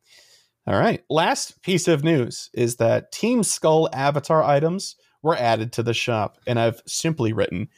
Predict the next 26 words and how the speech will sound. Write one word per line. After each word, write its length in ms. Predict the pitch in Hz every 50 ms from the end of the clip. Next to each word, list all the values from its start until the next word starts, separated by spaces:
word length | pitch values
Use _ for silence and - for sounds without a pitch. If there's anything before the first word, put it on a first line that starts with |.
| _ _ _ _
"Take 300 | - 110 104 - - -
my 140 | 98 98 104
money." 360 | 107 104 98 92 85 - - _ - - _
It 140 | - 147 143
is 160 | 147 135 -
not 240 | 156 165 180 214 226
only 340 | 214 233 233 170 127 117 123
clothing, 600 | - - - 147 139 156 160 196 220 269 294 302 - _ - _ _
it's 260 | - 190 185 190 - - -
also 580 | 143 143 180 190 - - - 311 330 320 311 - -
their, 180 | - 285 196 190
like, 340 | 180 165 147 135 - -
pose, 500 | - - 190 180 143 113 113 - _ -
you 80 | - 147
know, 80 | 143 143
like, 120 | 139 135
where 60 | 143
they're 120 | 131 120 -
throwing 340 | - - 175 170 170 160
their 120 | 139 120 131
hands 340 | 165 175 180 185 185 180 196
around 320 | 202 190 185 190 196 208
and 80 | 202 -
stuff 260 | - - 220 214 -
like 160 | 233 233 226
that. 240 | - 247 254 247